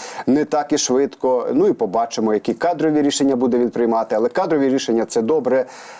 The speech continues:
міграційна політика — це добре, зниження податків — це прекрасно і чудово, але врегулювання російсько-української війни,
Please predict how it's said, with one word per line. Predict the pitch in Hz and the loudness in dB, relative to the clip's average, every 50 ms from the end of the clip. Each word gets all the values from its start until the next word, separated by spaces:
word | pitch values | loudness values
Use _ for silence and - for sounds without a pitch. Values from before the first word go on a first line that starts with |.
| - - - | -6 -2 0
міграційна | 131 160 165 170 165 160 165 156 151 139 131 | 2 2 2 0 0 0 0 2 2 2 2
політика — | - - 120 120 117 - 120 101 131 | 0 0 0 0 0 0 0 0 -2
це | 120 - 139 127 | 0 0 0 0
добре, | 123 147 147 135 123 139 139 | 2 2 2 2 2 0 2
зниження | 123 120 135 117 123 123 127 | 2 2 0 2 2 0 0
податків — | 120 - 127 113 131 123 - - 127 - | 0 0 0 0 0 -2 -2 -2 -4 -2
це | - - 139 | 0 0 0
прекрасно | - - 127 - - 139 156 151 - - - - - - | 0 0 -2 0 0 0 0 0 0 -2 -2 -2 0 0
і | 151 139 | 0 0
чудово, | - - 135 120 107 147 160 160 147 135 135 127 - | 0 0 0 0 2 2 2 2 2 2 0 -2 0
але | - 127 123 131 127 117 | 0 0 0 2 0 0
врегулювання | 104 123 131 113 131 135 139 135 135 156 151 147 143 131 | 0 0 2 2 2 2 2 2 2 0 2 2 2 2
російсько-української | 117 117 - - 123 117 - - 117 101 - 110 110 107 90 - - 104 104 | 2 0 0 0 -2 -2 0 -2 -2 -2 0 0 0 0 -2 -2 0 2 2
війни, | 104 107 107 117 135 156 165 147 | 4 4 4 4 4 2 2 0